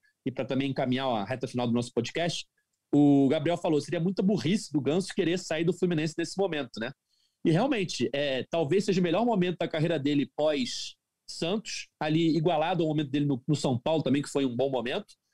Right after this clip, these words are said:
E, pô, ele querer sair do Fluminense, onde ele tá, enfim, sendo titular, jogando bem, e com o treinador que ele já disse várias vezes que é um dos, o preferido dele, né? Fernando Diniz, ele reencontrando o Diniz, ele querer sair desse ambiente nesse momento seria uma grande burrice, né?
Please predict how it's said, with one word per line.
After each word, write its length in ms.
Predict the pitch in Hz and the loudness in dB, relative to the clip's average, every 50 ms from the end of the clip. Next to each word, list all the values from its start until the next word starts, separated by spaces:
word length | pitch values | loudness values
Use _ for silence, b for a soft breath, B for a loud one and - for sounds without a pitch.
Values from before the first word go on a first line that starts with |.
| b b b b b _ - | b b b b b _ -4
E, 60 | - 220 | -2 0
pô, 160 | - 254 208 | 2 2 2
ele 120 | 175 170 | 2 2
querer 200 | - 196 185 214 | 2 2 2 0
sair 200 | 214 - - 202 | 2 0 0 2
do 80 | 180 202 | 2 2
Fluminense, 640 | 208 - 202 202 190 170 165 151 139 - - - 165 | 2 2 0 2 2 2 2 0 -2 -4 -4 -6 -4
onde 240 | - 165 170 165 160 | -2 0 0 2 2
ele 100 | 165 165 | 2 0
tá, 320 | 160 - 180 190 208 220 226 202 165 156 - _ _ - | 0 -2 -2 -2 0 0 0 -2 -2 -4 -10 _ _ -2
enfim, 400 | 202 202 202 - 220 240 254 - _ _ _ _ - | -2 0 0 0 0 0 0 -2 _ _ _ _ -12
sendo 220 | - - 196 196 | -4 -2 0 0
titular, 520 | 190 - - - 180 165 165 165 156 131 117 117 | 0 -2 0 0 2 2 2 2 0 -2 -2 0
jogando 380 | 139 151 139 147 185 208 220 | 0 0 0 2 2 2 2
bem, 340 | 170 147 160 160 151 131 - b b b b b b b | 2 2 0 0 0 -2 -4 b b b b b b b
e 80 | 185 | -2
com 160 | 170 - 220 233 | 0 2 2 2
o 80 | 233 | 2
treinador 460 | - 208 233 226 208 170 190 196 175 | 2 2 2 2 4 4 4 4 4
que 80 | - 196 | 2 2
ele 120 | 196 208 | 2 2
já 120 | 185 202 196 | 2 2 0
disse 320 | 170 156 196 202 - - | 0 0 -2 -2 -2 -4
várias 340 | 139 156 202 262 311 233 156 | -2 0 0 2 2 0 0
vezes 360 | 151 180 196 190 170 147 - | 2 2 2 2 2 -2 -4
que 100 | - - | -6 -4
é 60 | 175 | -2
um 80 | 175 180 | 0 0
dos, 160 | 170 151 - _ _ _ _ _ _ _ | -2 -2 -4 _ _ _ _ _ _ _
o 320 | - 110 - _ - - 135 | -10 -10 -10 _ -8 -8 -6
preferido 520 | 120 - 190 185 - - 165 170 208 175 | -2 0 0 0 2 2 2 4 4 4
dele, 260 | 151 127 151 185 180 | 4 4 2 2 2
né? 280 | 147 131 143 151 135 - _ b b b b b - | 0 0 0 -2 -4 -6 _ b b b b b -4
Fernando 220 | 147 143 165 175 | -2 0 0 2
Diniz, 300 | - 156 135 160 180 151 | 2 2 2 2 2 2
ele 100 | 135 123 | 2 2
reencontrando 500 | 151 170 160 - 170 147 - 160 175 196 | 0 0 0 0 0 0 0 0 0 2
o 20 | 180 | 2
Diniz, 300 | 151 160 147 151 143 139 | 2 2 2 2 2 2
ele 120 | 156 165 | 2 -2
querer 220 | 156 - 170 196 | 0 0 0 0
sair 300 | 220 - - 185 180 175 | 0 0 -2 -2 0 2
desse 220 | 160 190 185 - 208 | 2 0 0 0 0
ambiente 400 | 202 180 160 170 165 165 - - | 0 2 2 0 0 -2 -2 -2
nesse 240 | 175 202 196 - 185 | -4 -4 -4 -4 -6
momento 340 | 170 156 143 147 156 165 - | -6 -6 -4 -4 -6 -6 -4
seria 180 | - - 160 | -2 0 2
uma 120 | 175 180 170 | 2 2 2
grande 240 | 139 147 147 143 143 | 0 0 0 0 2
burrice, 400 | 165 185 135 113 95 - - 90 | 2 2 2 0 -4 -4 -6 -8
né? 100 | 98 | -10